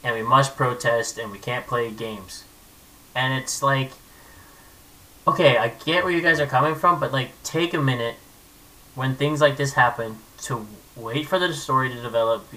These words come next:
do your research, and see if what happened fits into what you're protesting and fighting against. But all they saw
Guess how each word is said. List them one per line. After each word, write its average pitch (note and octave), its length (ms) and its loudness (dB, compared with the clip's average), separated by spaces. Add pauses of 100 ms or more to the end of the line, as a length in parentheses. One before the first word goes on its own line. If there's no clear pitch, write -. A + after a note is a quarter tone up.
do B2+ 100 -10
your D3 200 -4
research, C3 400 -4
and A#2+ 100 -8
see C#3+ 280 -4
if C3+ 180 -4 (220)
what C#3+ 360 4 (920)
happened C3 680 6 (1040)
fits E3+ 380 -6
into C#3+ 800 -4 (420)
what C#3+ 300 6
you're C#3 220 -2 (160)
protesting C3+ 640 4
and B2 100 -2
fighting A2+ 360 0
against. G#2 440 -12 (1300)
But A#2+ 120 2
all D3+ 260 8
they F3 180 0
saw C3 600 2